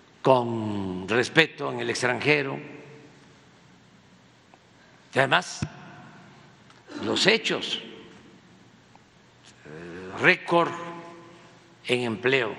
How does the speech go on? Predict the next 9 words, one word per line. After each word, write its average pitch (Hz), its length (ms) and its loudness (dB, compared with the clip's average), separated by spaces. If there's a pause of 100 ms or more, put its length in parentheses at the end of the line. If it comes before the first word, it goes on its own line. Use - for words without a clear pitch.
(680)
récord 160 480 2 (1300)
en 127 100 -2
fortalecimiento 131 840 -2
del 120 160 2
peso, 123 360 0 (1000)
récord 160 480 2 (840)
en 151 160 4
remesas, 139 720 0 (2000)
récord 156 480 2